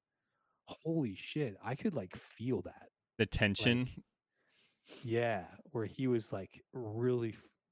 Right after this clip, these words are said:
Speaker 1: you could tell he was really fucking pissed at him, but, like, he wasn't saying much about it. It was in-, like, whoever does Kratos' voice is incredible.
Speaker 2: It felt like
Speaker 1: Um,
Speaker 2: when s-, when two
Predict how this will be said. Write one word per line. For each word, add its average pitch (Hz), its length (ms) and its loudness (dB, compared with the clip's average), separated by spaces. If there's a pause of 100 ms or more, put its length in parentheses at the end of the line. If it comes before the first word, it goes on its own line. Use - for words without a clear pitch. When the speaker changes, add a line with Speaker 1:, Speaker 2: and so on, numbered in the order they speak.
Speaker 1:
you 123 160 -2
could 117 180 -6
tell 113 220 -4
he 110 100 0
was 104 120 -4
really 107 200 -4
fucking 104 380 -8
pissed - 260 -6
at 123 80 -2
him, 120 220 -2
but, 107 160 -4
like, 98 320 -6
he - 180 -4
wasn't 107 640 -2 (640)
saying 110 460 -4
much 98 220 -6
about 92 260 -6
it. 101 180 -10
It 120 80 0
was 120 220 0
in-, 101 120 -10 (140)
like, 101 160 -4 (240)
whoever 156 260 2
does 117 220 -4
Kratos' 98 500 -8
voice 95 300 -4
is 90 100 -10
incredible. 90 580 -10 (520)
Speaker 2:
It 110 140 2
felt 120 300 4
like 135 340 4
Speaker 1:
Um, 82 80 -16 (400)
Speaker 2:
when 107 180 4
s-, - 380 -6 (400)
when 110 200 4
two 117 600 4